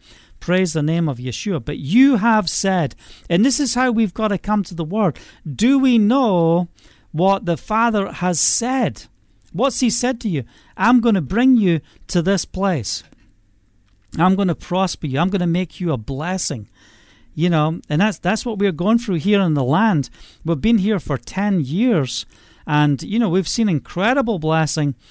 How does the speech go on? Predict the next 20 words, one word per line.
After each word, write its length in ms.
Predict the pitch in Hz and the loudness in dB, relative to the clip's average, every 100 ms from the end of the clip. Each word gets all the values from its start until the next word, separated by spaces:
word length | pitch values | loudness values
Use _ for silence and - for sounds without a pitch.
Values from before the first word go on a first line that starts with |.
| - - - | -20 -14 -2
and 340 | 151 156 160 | 0 0 -2
the 80 | 156 | -6
Father 320 | - 202 196 | -2 -2 -2
do 240 | 143 165 | -2 -4
mighty 540 | 139 120 147 233 240 247 | -2 -2 0 0 0 -4
things, 340 | - 147 123 | -2 -4 -4
and 100 | 127 | -6
we've 140 | 135 127 | -6 -4
also 360 | 233 233 185 | -4 -4 -4
seen 280 | - 165 139 | -6 -6 -8
huge 380 | - 190 180 - | -6 -6 -6 -6
attacks, 580 | - - 190 175 - 143 | -12 -8 -6 -6 -8 -6
and, 140 | 120 - - - _ _ _ | -6 -10 -20 -20 _ _ _
li-, 280 | 180 165 - | -8 -8 -6
you 140 | 190 247 | -2 0
know, 220 | 143 123 | 0 -2
life 360 | 131 185 185 | 0 0 0
is 380 | 156 120 - - - | -2 -4 -6 -10 -10
like 260 | 139 139 | -8 -4
this, 420 | 196 180 - - | -2 -2 -4 -10